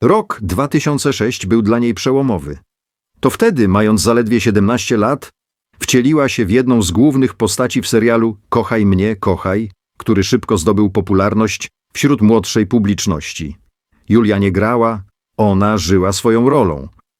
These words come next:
Naturalna, wiarygodna, pełna energii, wniosła do tej produkcji świeżość i autentyczność, jakiej brakowało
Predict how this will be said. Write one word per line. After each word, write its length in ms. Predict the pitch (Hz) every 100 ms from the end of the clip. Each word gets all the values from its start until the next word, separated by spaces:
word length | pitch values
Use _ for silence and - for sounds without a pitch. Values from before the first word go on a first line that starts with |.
| _ _ _
Naturalna, 760 | 95 110 143 147 170 160 110 82
wiarygodna, 720 | 104 98 92 151 123 120 98
pełna 280 | 117 110
energii, 600 | 123 107 143 160 131 131 - _ _
wniosła 460 | - - 143 147 135
do 120 | 123
tej 140 | 131 107
produkcji 600 | 113 117 120 - 120 101 _ _ -
świeżość 580 | - 120 131 120 -
i 100 | 131
autentyczność, 800 | 113 101 104 98 151 - 107 -
jakiej 280 | 98 95 107
brakowało 840 | 90 107 101 87 110 135 127 123